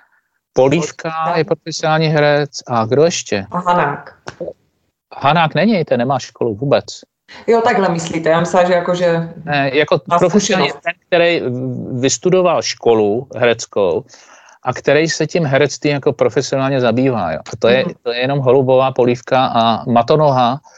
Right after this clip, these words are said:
Speaker 1: A jinak to jsou všecko naturščici nebo šílenci, nebo opelci, nebo blázni, nebo,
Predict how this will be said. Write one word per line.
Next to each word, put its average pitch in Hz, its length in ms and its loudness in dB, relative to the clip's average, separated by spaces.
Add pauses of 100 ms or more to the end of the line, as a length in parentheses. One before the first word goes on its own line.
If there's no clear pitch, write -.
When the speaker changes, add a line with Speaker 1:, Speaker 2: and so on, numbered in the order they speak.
(800)
Speaker 1:
A 113 60 -4
jinak 117 220 2
to 139 100 0
jsou 156 140 0
všecko 131 680 0 (300)
naturščici 135 760 -2
nebo 117 500 2 (120)
šílenci, 123 840 0
nebo 113 260 0
opelci, 123 600 0
nebo 113 280 -2
blázni, 123 760 2
nebo, 117 180 2